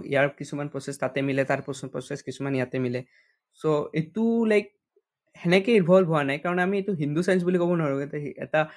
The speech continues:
কেনেকে এটা হিন্দু চায়েন্স বুলি কৈ দিয়ে। চ' but আছিল কি সেই টাইমত সেনেকে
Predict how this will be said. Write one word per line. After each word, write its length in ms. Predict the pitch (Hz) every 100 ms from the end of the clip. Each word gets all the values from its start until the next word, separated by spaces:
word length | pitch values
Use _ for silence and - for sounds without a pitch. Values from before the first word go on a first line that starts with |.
| - _ _
কেনেকে 260 | 165 165
এটা 120 | 170 160
হিন্দু 300 | 143 131 147
চায়েন্স 280 | 147 143
বুলি 200 | 143 135
কৈ 160 | 135 127
দিয়ে। 220 | 123 127
চ' 100 | 131 156 139 - _ _ _ _ -
but 160 | 165 170 - _ _ _ _ _ -
আছিল 380 | 170 165 208
কি 160 | 208 240
সেই 180 | 185 190
টাইমত 300 | 185 190 196
সেনেকে 480 | 196 165 170 202 214